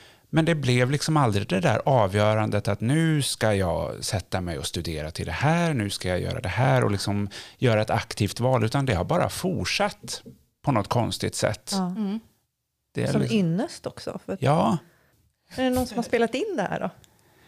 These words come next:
Speaker 2: När du gjorde de här grejerna?
Speaker 1: Ja, alltså, jag, jag har ju en bror som är, eller jag har,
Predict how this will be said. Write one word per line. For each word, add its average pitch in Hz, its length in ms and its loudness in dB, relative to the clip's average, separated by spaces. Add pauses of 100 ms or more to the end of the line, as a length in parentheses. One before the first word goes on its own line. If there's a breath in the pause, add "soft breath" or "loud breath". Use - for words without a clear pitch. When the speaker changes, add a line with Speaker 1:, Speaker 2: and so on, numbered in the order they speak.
(120)
Speaker 2:
När 233 120 0
du 233 80 4
gjorde 220 200 0
de 320 100 0
här 311 100 -2
grejerna? 185 380 -6 (1300)
Speaker 1:
Ja, 147 560 6 (560 loud breath)
alltså, 135 480 4 (1080)
jag, 127 380 6
jag 127 120 6
har 139 140 6
ju 147 60 6
en 143 120 6
bror 143 420 6
som 113 260 4
är, 107 60 6
eller 104 200 6
jag 104 60 6
har, 104 120 6